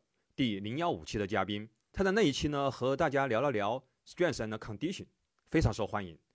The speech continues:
这是我请他来聊聊这些关于跑步的一些底层逻辑的话题。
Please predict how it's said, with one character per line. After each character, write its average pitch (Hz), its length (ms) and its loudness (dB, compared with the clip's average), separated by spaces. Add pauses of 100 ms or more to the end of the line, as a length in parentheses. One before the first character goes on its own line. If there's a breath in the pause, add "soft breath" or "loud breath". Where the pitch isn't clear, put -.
(400)
这 185 100 6
是 127 260 0 (300)
我 131 160 4
请 - 160 -2
他 110 140 0
来 104 160 0
聊 101 160 0
聊 104 260 -2 (340)
这 - 120 -2
些 147 100 2
关 165 220 2
于 160 80 2
跑 85 240 -6
步 131 100 -8
的 131 80 -4
一 113 100 -6
些 131 160 -4
底 101 240 -8
层 117 220 -4
逻 98 160 -4
辑 185 100 -6
的 135 80 -2
话 92 200 -6
题。 - 180 -12